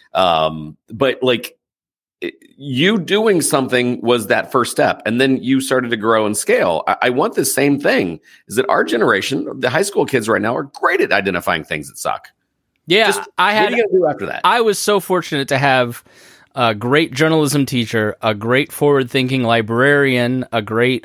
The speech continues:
Speaker 2: art teacher who started a multimedia class. Like, we started the A V club. Uh,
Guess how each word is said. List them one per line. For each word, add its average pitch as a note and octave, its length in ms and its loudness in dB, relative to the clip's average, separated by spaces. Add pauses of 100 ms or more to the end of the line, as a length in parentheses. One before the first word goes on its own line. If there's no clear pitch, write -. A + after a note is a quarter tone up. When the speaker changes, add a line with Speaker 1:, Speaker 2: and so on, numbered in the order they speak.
Speaker 2:
art A#2+ 260 0
teacher B2+ 400 0
who A#2+ 140 0
started A2+ 320 0
a A2+ 60 0
multimedia B2+ 680 2
class. B2+ 460 0 (480)
Like, A2+ 240 -2
we A#2+ 160 0
started A#2 400 0
the G#2 240 -2
A A#2+ 180 0
V D#3 200 2
club. C3+ 500 0 (100)
Uh, G2+ 400 0